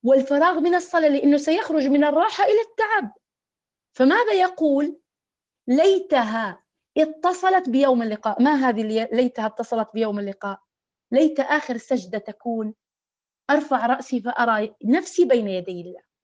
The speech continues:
لي-، ليتها اتصلت بيوم اللقاء. يعلم أنه ينصرف من هذه الصلاة. شوفوا الألم الآن، أنا أتألم بمفارقة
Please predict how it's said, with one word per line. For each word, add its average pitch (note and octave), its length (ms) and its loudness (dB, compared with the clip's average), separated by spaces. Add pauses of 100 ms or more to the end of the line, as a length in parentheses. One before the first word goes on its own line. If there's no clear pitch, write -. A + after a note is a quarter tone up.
(720)
لي-، C4+ 260 -2
ليتها C4+ 540 2
اتصلت F4+ 640 -2
بيوم G#3+ 320 -2
اللقاء. F3+ 400 -10 (2750)
يعلم E4 560 2
أنه C4 280 4
ينصرف A3+ 640 -2 (800)
من A3 180 6
هذه E4+ 320 4
الصلاة. D#4 360 2
شوفوا C#4+ 260 0
الألم G3+ 320 0
الآن، E3 300 -10 (1500)
أنا C4+ 160 4
أتألم F#4 760 4
بمفارقة C4 640 2